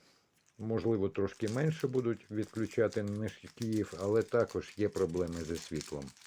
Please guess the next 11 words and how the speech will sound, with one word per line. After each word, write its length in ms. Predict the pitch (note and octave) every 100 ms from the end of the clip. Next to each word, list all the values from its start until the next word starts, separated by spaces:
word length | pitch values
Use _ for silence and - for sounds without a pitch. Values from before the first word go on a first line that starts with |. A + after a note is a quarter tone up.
| - - - - - - - - - - -
Кропивницький, 1120 | C#3+ D#3+ D#3+ D3+ C3 A#2+ - - A#2 A2 F#2 - _ - - - - _
колишній 640 | - G2 A#2 - B2+ A#2+ -
Кіровоград. 880 | - B2 B2 A#2+ A#2 G2 E2 F2 E2+
Що 320 | - - A#2+
тут? 400 | - - F#2+ - _ - - - _
Тут 260 | - D3 D#3
є 200 | C3 C#3
певні 560 | C#3 C3 C3 C3 C3+ -
руйнування, 920 | A#2+ G#2 B2+ C3+ C3 F#2+ G2+ G#2+ G#2+
перегорнута 880 | G2 G#2 G2+ F2+ A#2+ C#3 C3+ C3 A2
руна 460 | G2 A2 B2 B2+